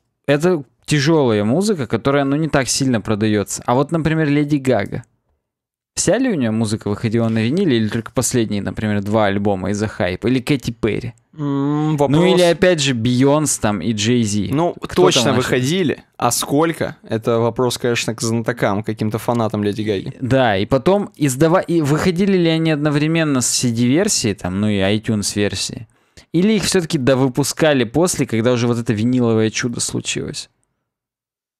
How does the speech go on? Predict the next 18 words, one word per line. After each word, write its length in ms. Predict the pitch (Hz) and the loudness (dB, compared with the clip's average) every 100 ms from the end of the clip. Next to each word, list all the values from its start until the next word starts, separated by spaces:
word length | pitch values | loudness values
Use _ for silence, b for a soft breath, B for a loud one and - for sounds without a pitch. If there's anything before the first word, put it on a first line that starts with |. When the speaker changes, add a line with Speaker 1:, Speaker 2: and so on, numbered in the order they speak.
| _ _ _ 147 | _ _ _ 0
Speaker 1:
Ну 100 | 175 | 2
и 60 | |
опять 360 | 185 170 196 156 | 2 2 0 0
же, 120 | 120 - | -2 0
Speaker 2:
А, 40 | |
Speaker 1:
это, 320 | 151 147 151 165 | 0 0 0 -2
Speaker 2:
это 120 | 160 | 0
тонкие 360 | 208 180 160 | 0 2 0
знатоки 400 | 123 131 147 131 | 2 0 0 0
Speaker 1:
это 80 | 151 117 | 2 2
Speaker 2:
должны 140 | 110 | 2
Speaker 1:
просто 260 | - 104 175 | 2 2 0
Speaker 2:
быть. 140 | 160 | 0
Speaker 1:
и 80 | 151 | 0
дорогое 480 | 151 156 151 165 156 | 2 2 2 2 2
удовольствие. 720 | 123 120 131 107 104 - - - | 2 0 0 -2 -4 -10 -12 -6
Speaker 2:
Базара 420 | 123 113 104 98 | -2 0 2 0
нет. 220 | 98 101 | -2 -6